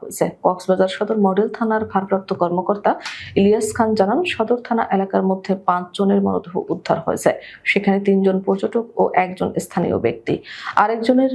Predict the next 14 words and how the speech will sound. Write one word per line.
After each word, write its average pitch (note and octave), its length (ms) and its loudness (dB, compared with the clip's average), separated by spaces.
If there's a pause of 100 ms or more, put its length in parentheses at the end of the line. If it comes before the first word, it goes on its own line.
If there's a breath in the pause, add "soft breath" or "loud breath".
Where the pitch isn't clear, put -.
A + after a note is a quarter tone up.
মরদেহ A3 420 0
গলিত G3+ 280 2
অবস্থায় F#3+ 520 0
উদ্ধার - 340 -4
করা - 200 0
হয়েছে, - 260 -2
যার F3+ 280 2 (280 loud breath)
পরিচয় G#3 400 2
পাওয়া G2 240 0
যায়নি। - 380 0
এছাড়া F#3+ 380 2 (240 loud breath)
সমুদ্র G#3 380 4
সৈকতের A#3+ 500 2 (100)
হিমছড়ির A3+ 720 2